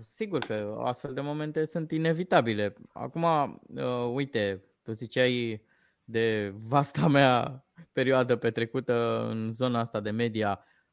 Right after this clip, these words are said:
Um, eu, dincolo de faptul că am și făcut emisiuni de dimineață, am fost producător unor show-uri de dimineață, la Guerilla, la Europa F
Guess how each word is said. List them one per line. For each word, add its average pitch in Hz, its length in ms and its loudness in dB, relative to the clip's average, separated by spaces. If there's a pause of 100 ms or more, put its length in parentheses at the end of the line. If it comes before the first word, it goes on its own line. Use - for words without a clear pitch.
(160)
Um, 110 580 -10
eu, 151 500 0
dincolo 139 420 -2
de 127 60 -2
faptul 131 300 -6
că 127 100 -6
am 120 180 -6
și - 220 -10
făcut 135 360 -6
emisiuni 127 460 -4
de 117 280 -2
dimineață, 123 580 -8
am 160 200 -4
fost - 240 -6
producător 147 680 2
unor 107 540 -4
show-uri 104 500 -4
de 104 320 -4
dimineață, 101 600 -8
la 131 160 -2
Guerilla, 113 520 -4
la 110 140 -4
Europa 107 440 -4
F - 100 -10